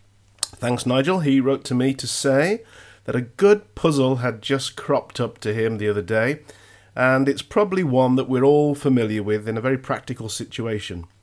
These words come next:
The puzzle comes out of a need to carefully and accurately cut the last piece of a cake into two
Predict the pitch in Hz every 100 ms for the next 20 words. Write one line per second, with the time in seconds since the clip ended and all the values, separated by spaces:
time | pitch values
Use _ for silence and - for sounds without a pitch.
0 | - _ - 135 180 185 226 220 185 165
1 | 151 147 147 131 123 117 117 123 147 _
2 | - 104 - - 143 156 180 202 190 208
3 | 226 - 151 - 139 - - 104 104 117
4 | 113 127 - - _ _ - 190 185 -
5 | - 139 139 165 208 - - 196 185 -
6 | 165 165 - 160 117 - - - - -
7 | - 143 151 143 - 123 120